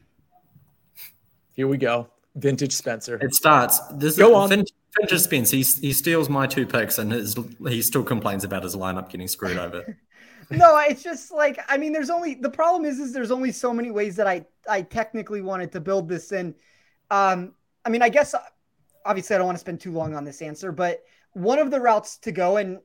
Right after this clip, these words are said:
Speaker 3: and I think when you look at my team in particular, I've gone more or less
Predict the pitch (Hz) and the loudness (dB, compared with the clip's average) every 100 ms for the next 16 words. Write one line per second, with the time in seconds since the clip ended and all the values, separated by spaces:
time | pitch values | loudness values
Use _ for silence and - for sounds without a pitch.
0 | - 208 185 214 214 214 196 185 208 185 | -8 -6 -4 -6 -6 -4 -4 -2 -2 -4
1 | 180 190 180 160 165 175 170 165 160 165 | -8 -8 -10 -10 -10 -10 -6 -2 0 0
2 | 143 180 175 170 156 _ _ _ _ _ | -2 -4 -2 -4 -10 _ _ _ _ _
3 | _ _ _ _ 254 214 233 226 226 202 | _ _ _ _ -4 4 6 6 4 2
4 | 175 156 170 - | 0 0 -4 -12